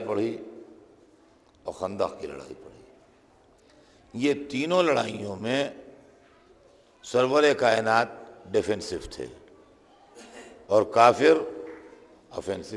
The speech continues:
تھے۔ حملہ ان کی طرف سے تھا، بچاؤ ان کی طرف سے تھا۔ اب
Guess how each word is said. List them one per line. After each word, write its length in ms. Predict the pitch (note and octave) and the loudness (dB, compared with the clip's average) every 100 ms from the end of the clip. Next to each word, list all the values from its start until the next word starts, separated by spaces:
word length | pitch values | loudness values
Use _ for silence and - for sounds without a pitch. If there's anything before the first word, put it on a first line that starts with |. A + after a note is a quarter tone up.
| F#2 | -14
تھے۔ 120 | - F#2+ - - - _ _ _ - _ _ _ _ _ - - _ - | -18 -20 -20 -20 -20 _ _ _ -20 _ _ _ _ _ -20 -20 _ -4
حملہ 240 | A2+ C#3+ | 0 2
ان 200 | C#3 B2 G#2 | 2 0 -4
کی 120 | D3 | -2
طرف 300 | D3+ D3 A#2+ | 2 0 0
سے 100 | C#3 | -2
تھا، 180 | C3 D3+ C#3+ - - - - - - _ _ _ _ _ _ _ | 2 2 0 -4 -16 -18 -20 -20 -20 _ _ _ _ _ _ _
بچاؤ 400 | E2+ G2+ G2+ B2+ B2+ | -4 -2 4 4 4
ان 120 | G#2 G2+ | -2 -8
کی 80 | |
طرف 240 | F#2 F#2+ F#2 | -6 -6 -8
سے 120 | F#2+ | -12
تھا۔ 200 | F2+ - - - - - _ _ _ _ _ _ _ _ _ _ _ _ _ _ _ - - - - _ | -14 -16 -20 -20 -20 -20 _ _ _ _ _ _ _ _ _ _ _ _ _ _ _ -20 -20 -20 -20 _
اب 160 | C#3+ | 2